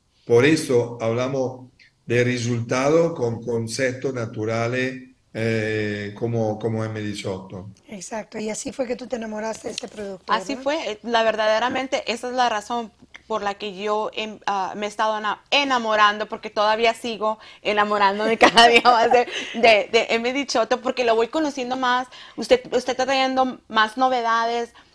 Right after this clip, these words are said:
Speaker 3: como ahora que va a traer el, el producto nuevo, ¿verdad? Con doble base, más profundo.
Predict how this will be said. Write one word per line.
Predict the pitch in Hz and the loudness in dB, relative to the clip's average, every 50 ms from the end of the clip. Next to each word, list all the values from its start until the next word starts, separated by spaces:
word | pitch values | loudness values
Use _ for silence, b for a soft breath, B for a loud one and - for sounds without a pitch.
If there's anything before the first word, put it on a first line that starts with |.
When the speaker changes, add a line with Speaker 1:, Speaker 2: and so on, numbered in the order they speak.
| b b | b b
Speaker 3:
como | - 233 226 220 208 | -4 -2 0 2 4
ahora | 208 208 208 214 220 226 233 233 240 | 4 4 4 2 2 0 0 0 -2
que | 240 - 226 | -2 -2 -2
va | 202 196 | -2 -2
a | 196 | -2
traer | - 220 220 214 214 214 214 214 - - | -2 0 0 0 0 0 -2 -4 -6 -6
el, | - 208 196 190 - | -8 -6 -6 -6 -6
el | - 196 202 190 | -8 -8 -8 -8
producto | - 208 202 190 208 214 208 _ - 220 220 220 214 | -6 -6 -6 -4 -6 -6 -8 _ -6 -4 -4 -4 -6
nuevo, | 185 - - 220 220 214 214 208 220 233 | -8 -8 -6 -6 -4 -4 -4 -4 -4 -4
¿verdad? | 233 233 220 208 226 233 247 247 247 | -2 -2 -2 -2 -2 -2 -2 -2 -2
Con | - 214 202 202 | -4 -8 -6 -4
doble | 202 202 196 208 214 | -4 -2 -2 -2 -4
base, | 214 208 220 214 226 226 - - 233 220 220 214 B B B B B B | 0 2 4 4 4 2 0 -6 -8 -8 -8 -10 B B B B B B
más | B 202 196 208 208 - | B 2 2 2 2 0
profundo. | - 240 233 226 - 233 240 247 240 240 233 220 220 220 220 220 | -4 -4 -4 -4 -6 -8 -6 -6 -6 -6 -6 -6 -6 -8 -8 -10